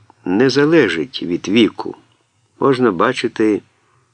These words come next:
п'яти-десятирічних дітей з поганим зором.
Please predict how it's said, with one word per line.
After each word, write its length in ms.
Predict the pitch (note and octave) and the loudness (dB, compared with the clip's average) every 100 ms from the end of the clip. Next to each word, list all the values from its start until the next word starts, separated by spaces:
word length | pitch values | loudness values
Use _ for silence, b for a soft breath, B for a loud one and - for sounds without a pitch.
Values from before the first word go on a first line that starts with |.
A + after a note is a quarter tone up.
| _ | _
п'яти-десятирічних 1700 | - F2 D#2+ B2 C#3+ B2 - F2+ - G2+ C3+ A#2+ F#2 G2+ - F2 D2 | 0 0 2 2 2 0 -2 0 2 0 2 2 4 2 0 -4 -4
дітей 420 | B1+ C2+ - D#3 D3 | -6 -4 0 0 0
з 100 | - | -4
поганим 500 | D2 F#2+ A#2 A2 F2 | -4 -2 -2 -2 -2
зором. 420 | F#2 B2+ A1 | 0 0 -2